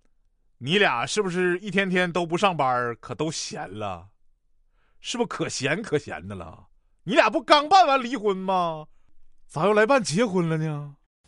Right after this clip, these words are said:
<laughs> 本期脑筋急转弯问：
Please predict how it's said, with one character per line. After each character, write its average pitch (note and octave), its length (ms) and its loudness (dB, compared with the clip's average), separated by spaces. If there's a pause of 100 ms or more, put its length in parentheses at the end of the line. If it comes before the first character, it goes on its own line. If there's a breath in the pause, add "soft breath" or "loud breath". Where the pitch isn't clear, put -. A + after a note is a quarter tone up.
(220)
<laughs> - 1700 4 (520)
本 A3 300 4
期 E4 260 0
脑 G#3 300 2
筋 C#4 180 -6
急 C4 100 -6
转 B3+ 140 0
弯 C4 260 0 (600)
问： D4 280 4